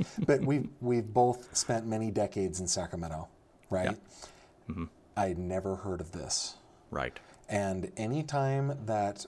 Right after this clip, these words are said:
Speaker 1: I have shared it with anybody, and this is not, well, this is anecdotal, but I mean, you can look at my Facebook feed when I share what we're doing.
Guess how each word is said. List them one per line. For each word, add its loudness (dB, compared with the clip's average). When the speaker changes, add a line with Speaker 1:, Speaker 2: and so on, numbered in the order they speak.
Speaker 1:
I 0
have -4
shared 0
it -2
with -2
anybody, 0
and 0
this 4
is -2
not, -2
well, 2
this 4
is 4
anecdotal, 2
but 0
I 0
mean, -2
you 0
can 0
look 2
at -2
my -2
Facebook -2
feed 0
when 4
I 2
share 2
what -2
we're -2
doing. 0